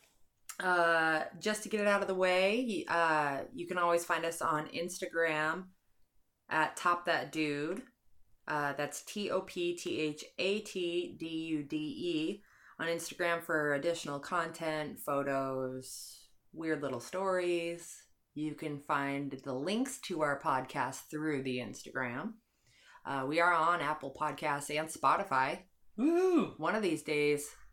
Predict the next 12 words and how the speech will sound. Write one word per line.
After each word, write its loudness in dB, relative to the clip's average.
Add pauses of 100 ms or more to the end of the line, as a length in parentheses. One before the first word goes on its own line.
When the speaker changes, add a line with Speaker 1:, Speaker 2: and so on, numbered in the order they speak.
(280)
Speaker 1:
hopefully 2
we'll 2
get 0
on 2
Stitcher 0
for 0
all 4
you 0
Android 0
users -2
out -2
there. -4